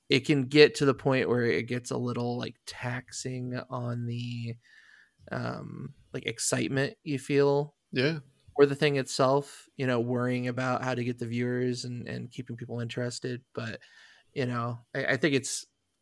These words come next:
Speaker 1: a better idea. And this is something that we've come to a conclusion on as well, is just to, you know, be consistent, you know, consistently put out episodes, consistently do our thing.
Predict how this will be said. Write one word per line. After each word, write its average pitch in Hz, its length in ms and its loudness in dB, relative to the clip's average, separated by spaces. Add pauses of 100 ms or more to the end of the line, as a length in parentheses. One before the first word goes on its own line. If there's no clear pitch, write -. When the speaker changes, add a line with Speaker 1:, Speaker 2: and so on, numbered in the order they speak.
(100)
Speaker 1:
a 156 60 -2
better 180 200 12
idea. 135 540 6
And 143 120 -4
this 143 140 2
is 139 60 -4
something 127 240 2
that 123 180 -4
we've 120 180 -4
come 120 200 -4
to 123 80 -2
a - 80 -6
conclusion 120 420 -4
on 117 160 -4
as - 160 -10
well, 117 300 -4
is 117 180 -4
just 117 300 -6
to, 117 180 -6
you 113 140 -6
know, 117 240 -6 (280)
be 139 140 -4
consistent, 139 720 0 (280)
you 123 120 -8
know, 120 140 -6
consistently 123 640 -6
put 135 200 -4
out 131 140 0
episodes, 127 600 -2
consistently 127 560 -10
do 131 160 -4
our 127 120 -2
thing. 123 500 -6